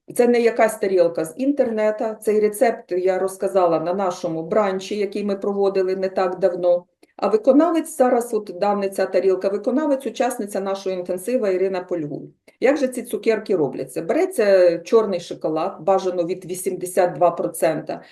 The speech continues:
на водяній бані нагрівається, ну, є формочки спеціально. Ну, я беру особисто, в мене форм не для цукерок, а для, м, знаєте, в холодильнику, воду заморажувати кубиками.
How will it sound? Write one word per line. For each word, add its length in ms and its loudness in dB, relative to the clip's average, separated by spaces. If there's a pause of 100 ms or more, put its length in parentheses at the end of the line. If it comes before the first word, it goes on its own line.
(140)
на 120 2
водяній 460 2
бані 360 2
нагрівається, 960 -2 (200)
ну, 80 0
є 140 2
формочки 560 4
спеціально. 720 0 (140)
Ну, 100 -2
я 180 4
беру 220 6
особисто, 540 0
в 40 -4
мене 220 0
форм 340 -4
не 100 0
для 140 -4
цукерок, 560 0
а 100 2
для, 420 2 (100)
м, 280 -6
знаєте, 360 0
в 60 -8
холодильнику, 640 -2 (280)
воду 340 2
заморажувати 720 0
кубиками. 600 -8